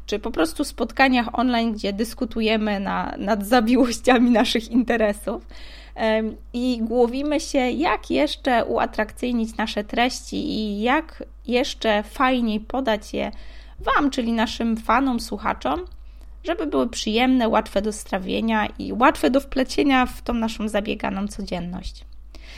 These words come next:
Dlaczego chcę je zaprosić? Pomimo że nie są bezpośrednio związane z rękodziełem, to są dla mnie fascynującymi kobietami, które podążają za swoją pasją.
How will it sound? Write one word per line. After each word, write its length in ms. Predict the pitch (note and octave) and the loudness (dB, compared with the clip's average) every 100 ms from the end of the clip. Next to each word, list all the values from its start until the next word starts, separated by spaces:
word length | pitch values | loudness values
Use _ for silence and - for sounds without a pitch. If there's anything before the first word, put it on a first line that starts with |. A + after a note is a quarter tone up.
| - - | -12 0
Dlaczego 400 | C4+ D4+ A#4 A4 | 2 2 2 0
chcę 180 | - E4+ | 0 2
je 140 | D#4+ | 2
zaprosić? 640 | C4+ B3+ - - - - - - - - - | 2 0 -4 -4 -10 -14 -16 -16 -16 -16 -4
Pomimo 420 | - - A#4 C#5 F4 | -2 0 2 2 4
że 120 | C#4+ | 4
nie 160 | D#4+ | 2
są 200 | G4+ F4+ | 0 2
bezpośrednio 640 | C#4+ C#4+ - C4 - D4+ C#4 | 4 2 -2 -4 -2 0 0
związane 540 | A#3+ A#3+ A3 B3+ D#4 | 2 0 2 2 2
z 60 | A3+ | 2
rękodziełem, 880 | A3+ A3 A#3 G3+ F#3+ G3+ G3+ C4+ C4+ - - - | 2 2 0 0 0 0 0 0 -2 -12 -16 -4
to 140 | C4 C4+ | 0 0
są 260 | - F4 | 0 0
dla 120 | F4+ E4 | 2 4
mnie 260 | D4+ D4 | 4 4
fascynującymi 920 | - G4 - - D#4+ D4 C4 - B3+ B3+ | 2 -4 -4 0 2 4 2 2 0 0
kobietami, 540 | A#3 A3+ A3+ A#3+ B3 | 0 -2 0 0 0
które 300 | - A3 G#3+ | -2 -2 -2
podążają 680 | G#3+ D4+ C#4+ C4+ C4 A#3+ A3+ | 2 4 4 6 4 4 2
za 100 | G#3 | -2
swoją 380 | - G#3 G3 F#3+ | -4 -2 -2 -2
pasją. 480 | F3+ - - G#3 | -6 -6 -4 -4